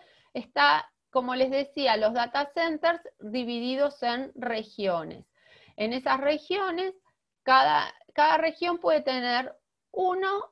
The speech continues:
o más data centers para tener alta disponibilidad y se llaman habili-, availability domain, ¿sí? Eh, eh, la disponibilidad.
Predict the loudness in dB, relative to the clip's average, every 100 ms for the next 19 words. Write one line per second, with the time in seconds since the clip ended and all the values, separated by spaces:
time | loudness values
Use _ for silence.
0 | -4 -2 0 0 2 0 2 -2 -2 -2
1 | 0 0 -2 0 0 0 _ 0 2 4
2 | 2 0 -6 -4 -4 -4 -6 _ _ _
3 | _ 2 2 4 2 2 0 -4 -4 -2
4 | -6 -6 -4 2 4 4 2 _ -8 -6
5 | -6 -6 -4 -2 -4 -6 -16 _ _ _
6 | 0 0 0 -4 -6 _ -4 0 0 0
7 | -2 -2 -6 -6 2 2 2 0 -2 -2
8 | -4 -8 -12 _ -8 -6 -6 -10 -4 0
9 | 2 2 0 -2 -2 -4 -8 -12 -12 -6
10 | -4 -4 -4 -6 -4 -6 -2 -2